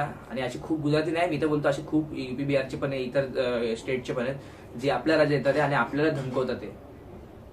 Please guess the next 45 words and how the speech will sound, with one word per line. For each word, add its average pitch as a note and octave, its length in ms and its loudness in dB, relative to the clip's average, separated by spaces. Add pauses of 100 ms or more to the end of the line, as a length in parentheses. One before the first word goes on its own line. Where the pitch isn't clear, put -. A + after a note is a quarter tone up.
(400)
जो B2 200 0
काय B2 220 2
तो C3 180 0
अखिलेश B2+ 520 2
शुक्ला C3 260 -2
काहीतरी B2+ 300 0
होता A#2+ 220 -2
तो B2 120 -2
कल्याणचा, A#2 500 0
ज्यांनी A#2+ 240 -2
आपल्या A#2+ 160 -2
मराठी A2+ 260 0
माणसाला A#2+ 260 -2
मारलाय, A#2 280 -2
सेम D3+ 280 2
त्याच C#3 180 2
कारणावर A#2 280 0
की A#2+ 80 -4
तुम्ही B2 180 -4
लोक B2+ 220 2
घाण A#2 140 -2
आहेत B2 120 -2
असं A#2 220 -4
तसं A#2 260 -4
बोलून. G#2+ 200 -4 (960)
अरे B2 140 0
तुम्ही C3+ 280 -2
इकडे C#3+ 120 0
आले B2+ 160 2
राहायला, A2 280 -2 (100)
आमचं A#2 280 -2
महाराष्ट्र A#2+ 420 -2
आहे, C#3 100 0 (140)
आम्ही A#2+ 180 -2
इकडचे B2 260 -2
भूमिपुत्र A#2 500 -6
आहे, - 300 -10
तुम्ही C3 180 -4
तिकडचे D3 420 2
भूमिपुत्र C3 380 0
आणि C3+ 140 2
तुम्ही C3+ 160 -2
इथे A#2 180 0
आलेत A#2+ 180 0
राहायला. G2 240 -6